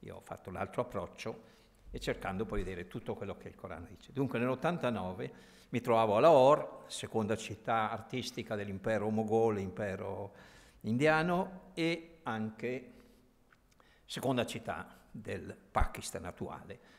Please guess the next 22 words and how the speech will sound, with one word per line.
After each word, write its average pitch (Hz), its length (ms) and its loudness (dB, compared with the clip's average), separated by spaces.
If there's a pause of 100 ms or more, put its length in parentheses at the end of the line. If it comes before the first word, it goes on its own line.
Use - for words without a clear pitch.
(140)
Visitai 120 460 2
il 131 60 0
museo 156 500 0 (300)
ed 190 160 0
entrai 110 580 0
nella 135 220 0
sala 110 640 0
Islam 101 460 -6 (280)
e 143 80 -8
trovai 104 400 4
questo - 460 -4
stupendo 113 840 -2 (1600)
tappeto - 720 0
iraniano 98 640 2 (440)
del 98 160 -14
millesettecento. 98 1120 -6 (380)
Certamente 120 800 -2 (220)
in 107 120 -4
alto 101 380 0
si - 180 -8
vede 101 320 -4
l'Annunciazione, 165 1300 -2